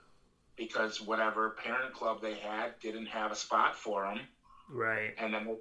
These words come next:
Speaker 1: so many guys like that guy that you mentioned that was like, "How the, how the heck did he make it?" But somehow, lo and behold, he did. But
Speaker 2: Right.
Speaker 1: like I said, it's always fun to look back and go,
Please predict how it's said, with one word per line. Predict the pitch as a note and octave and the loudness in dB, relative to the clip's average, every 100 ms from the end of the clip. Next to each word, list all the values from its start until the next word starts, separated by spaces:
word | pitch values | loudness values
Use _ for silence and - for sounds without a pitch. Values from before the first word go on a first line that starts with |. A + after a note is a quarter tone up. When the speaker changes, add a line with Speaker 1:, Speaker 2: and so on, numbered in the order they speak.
| - | -8
Speaker 1:
so | - | -10
many | A#2 | -6
guys | A#2+ A#2 A2+ | -2 -2 -2
like | G#2+ | -4
that | A#2+ C3 B2+ | -2 -2 -2
guy | A2+ | -4
that | G#2+ | -4
you | E3 | -4
mentioned | D3+ A#2+ - A#2+ A2+ | -4 -4 -4 -4 -4
that | G#2+ | -4
was | G#2 | -4
like, | G#2+ G2+ - - - - _ _ _ - | -4 -4 -8 -16 -20 -20 _ _ _ -4
"How | B2+ C3 | 2 2
the, | B2+ | 2
how | - - - C#3+ | -4 -4 0 2
the | C3+ | 2
heck | D3 C#3 | -2 -4
did | C3 | -6
he | A#2+ | -4
make | C#3 - G#2+ | 0 0 -2
it?" | - - - _ A2 A2+ | -8 -10 -20 _ -10 -4
But | A2 A2 - _ - - | -4 -4 -14 _ -20 -10
somehow, | - C#3 C#3+ C3+ C3 B2 | 2 4 6 4 2 -2
lo | A#2+ A#2+ | -6 -6
and | |
behold, | A#2 A#2+ B2+ A#2 | -8 -6 -4 -4
he | F#2+ A#2 | -6 -2
did. | B2+ G#2 G2+ | -2 -2 -6
But | F#2+ F#2+ - - | -8 -10 -12 -10
Speaker 2:
Right. | C3+ A#2 A#2 A2 A2 - | 0 2 2 0 -4 2
Speaker 1:
like | D3+ C3 | 4 4
I | - | 0
said, | C#3 A#2 | -6 -10
it's | - | -2
always | E3 - | 0 2
fun | C3+ C#3 C3+ | 4 4 4
to | |
look | A#2 G2 | -2 0
back | G#2+ B2 A#2 | 2 2 0
and | G#2+ | -2
go, | G#2+ G#2 G2+ | 0 2 0